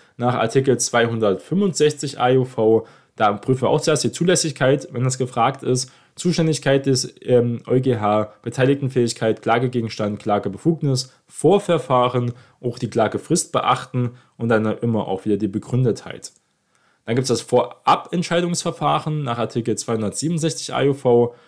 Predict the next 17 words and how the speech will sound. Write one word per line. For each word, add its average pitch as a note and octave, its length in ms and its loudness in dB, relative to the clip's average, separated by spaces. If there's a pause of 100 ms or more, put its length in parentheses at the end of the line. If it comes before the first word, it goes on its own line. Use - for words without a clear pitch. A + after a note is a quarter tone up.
(160)
Da - 60 -10
haben A2+ 80 -2
wir A2 40 0
eine G#2 100 -2
Zulässigkeit, C#3+ 720 0
Zuständigkeit C3 560 0
des G#2+ 100 -6
E G#2+ 100 0
U G#2 40 0
G G2 120 -4
H, B2 300 0 (320)
zulässiger B2+ 480 2
Vorlagengegenstand. D3 1300 0 (240)
Das A#2+ 180 0
ist D3 120 -2
meistens D3 380 -2
kritisch. D3+ 480 0